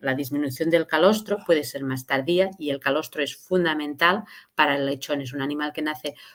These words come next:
con un, con una inmunidad baja y le es muy necesario. Entonces, realmente no tiene solo efectos sobre el estrés de, de la cerda, sobre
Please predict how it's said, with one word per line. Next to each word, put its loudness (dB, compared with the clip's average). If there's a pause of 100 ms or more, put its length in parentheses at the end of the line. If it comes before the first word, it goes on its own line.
(120)
con 6
un, -2
con 2
una 0
inmunidad -2
baja 2
y 2
le 0
es -4
muy 0
necesario. -8 (380)
Entonces, 4 (580)
realmente 8
no 4
tiene 4
solo 0
efectos -2
sobre -4
el -6
estrés -2
de, -2
de -4
la -8
cerda, 0
sobre -2